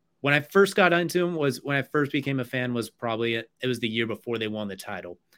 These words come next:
It was, I think, two thousand and five, I believe the year was when they lost to the Pistons in the Eastern Conference Finals. Be-, the one thing that was stuck about him, his, the way, his, the way he glided through the air, the way he was just able to slither his way through the defense, his acrobatic finishes,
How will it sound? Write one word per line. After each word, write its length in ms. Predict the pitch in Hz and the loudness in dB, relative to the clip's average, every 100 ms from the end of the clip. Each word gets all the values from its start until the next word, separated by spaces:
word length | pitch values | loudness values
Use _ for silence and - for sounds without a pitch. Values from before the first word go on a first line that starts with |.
| _ _ - | _ _ -4
It 80 | 120 | -2
was, 140 | 117 | 0
I 100 | 113 | 0
think, 240 | 120 113 | -2 -4
two 140 | - 117 | -4 -6
thousand 400 | 113 110 104 104 | -4 -6 -6 -8
and 200 | 95 95 | -8 -10
five, 440 | - - 92 90 | -10 -8 -8 -10
I 80 | 92 | -14
believe 240 | 98 95 | -12 -10
the 80 | 95 | -8
year 100 | 98 | -8
was 160 | 101 104 | -8 -8
when 100 | 110 | -6
they 60 | |
lost 340 | 107 104 101 - | -4 -2 -4 -6
to 40 | |
the 100 | 107 | -10
Pistons 400 | - 104 - 110 | -8 -12 -10 -10
in 80 | 101 | -8
the 80 | 101 | -6
Eastern 260 | 98 95 | -8 -10
Conference 360 | 92 101 90 - | -12 -14 -14 -14
Finals. 380 | 95 90 92 - _ _ _ _ _ _ - | -12 -14 -16 -20 _ _ _ _ _ _ -2
Be-, 200 | 143 - | -2 2
the 80 | 147 | 4
one 200 | 156 156 | 6 6
thing 120 | 160 | 4
that 100 | 147 | 6
was 100 | 139 | 4
stuck 200 | - 135 | 4 2
about 180 | 123 110 | 2 0
him, 80 | 107 | 0
his, 100 | 123 | 0
the 80 | 123 | 4
way, 200 | 127 123 | 4 2
his, 120 | 120 | -2
the 100 | 117 | 2
way 180 | 127 127 | 4 4
he 100 | 120 | 2
glided 500 | 110 107 123 135 139 | -2 2 4 2 2
through 120 | 131 | 4
the 140 | 120 | 4
air, 140 | 117 113 | 4 2
the 80 | |
way 180 | 107 110 | 0 0
he 100 | 110 | 0
was 140 | 113 104 | -2 -4
just 180 | 117 | -4
able 220 | 120 113 110 | -4 -2 -4
to 260 | 117 107 _ - | -6 -6 _ -14
slither 440 | - - 120 120 | -8 -2 0 2
his 140 | 117 113 | 2 2
way 120 | 117 | 0
through 160 | 117 107 | 0 -4
the 100 | 107 | -2
defense, 400 | 110 107 110 110 | -4 -4 -8 -8
his 100 | 104 | -4
acrobatic 500 | 110 120 107 107 107 | -4 -2 0 -2 -2
finishes, 480 | 117 127 147 165 | -4 -2 -2 -2